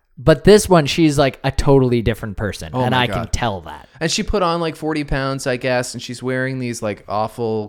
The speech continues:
Speaker 2: clothes, and, like, she's got this nasty hair.
Speaker 1: You
Speaker 2: She looks like a real person. I hate to say this, but, like, we've all seen a person who looks like Tilly.
Speaker 1: Yeah. Did you think in the first scene that she had some serious, uh, mental issues?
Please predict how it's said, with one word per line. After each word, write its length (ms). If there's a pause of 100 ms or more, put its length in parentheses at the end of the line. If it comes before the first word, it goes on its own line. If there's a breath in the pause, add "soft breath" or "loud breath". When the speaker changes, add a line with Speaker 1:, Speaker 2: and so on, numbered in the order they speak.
Speaker 2:
clothes, 580
and, 240
like, 120
she's 160
got 160
this 180
nasty 420
hair. 400
Speaker 1:
You 140
Speaker 2:
She 140
looks 300
like 140
a 40
real 200
person. 340
I 60
hate 140
to 80
say 160
this, 140
but, 120
like, 100
we've 160
all 220
seen 160
a 60
person 360 (200 soft breath)
who 120
looks 300
like 200
Tilly. 440 (140)
Speaker 1:
Yeah. 420
Did 160
you 100
think 360 (180)
in 140
the 80
first 320
scene 340
that 140
she 160
had 280
some 160
serious, 680
uh, 480 (100)
mental 380
issues? 440